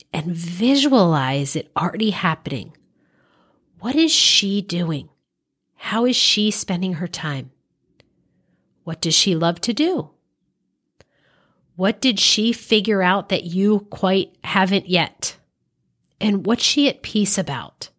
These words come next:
What do you want to ask her? And what does she want you to know now that she already knows?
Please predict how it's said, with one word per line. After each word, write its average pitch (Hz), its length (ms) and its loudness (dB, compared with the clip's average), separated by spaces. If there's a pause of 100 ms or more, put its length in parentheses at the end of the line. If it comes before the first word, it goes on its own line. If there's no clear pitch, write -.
(1160)
What 202 280 -2
do 339 100 0
you 320 120 4
want 202 240 4
to - 180 0
ask 185 440 0
her? - 280 -2 (1400)
And 180 300 -4
what 262 280 0 (800)
does 208 180 0
she 208 400 2
want 170 500 -2
you 185 220 4
to 170 120 2
know 160 680 -2
now 165 720 -2 (560)
that - 160 -2
she 208 360 2
already 190 440 0
knows? 135 640 -6